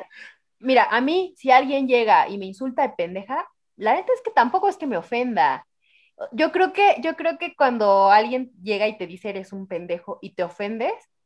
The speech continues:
Speaker 2: pues es que quiere decir que distas mucho de conocerte. Como el, cu-, cuando abrí el programa dije,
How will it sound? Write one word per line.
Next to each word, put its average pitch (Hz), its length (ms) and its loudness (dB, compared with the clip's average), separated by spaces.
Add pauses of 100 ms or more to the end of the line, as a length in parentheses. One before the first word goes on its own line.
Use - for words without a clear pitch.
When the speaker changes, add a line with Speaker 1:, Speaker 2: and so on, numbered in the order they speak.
(720)
Speaker 2:
pues 226 160 2
es 233 160 0
que 285 220 -2
quiere 277 320 6
decir 277 760 0
que 214 160 0
distas 226 400 0
mucho 214 260 -8
de 175 140 -4
conocerte. 165 800 -8 (440)
Como 226 220 0
el, 214 220 2
cu-, 208 240 -10
cuando 190 600 -4
abrí 190 340 0
el 233 100 -4
programa 220 540 2
dije, 208 360 -10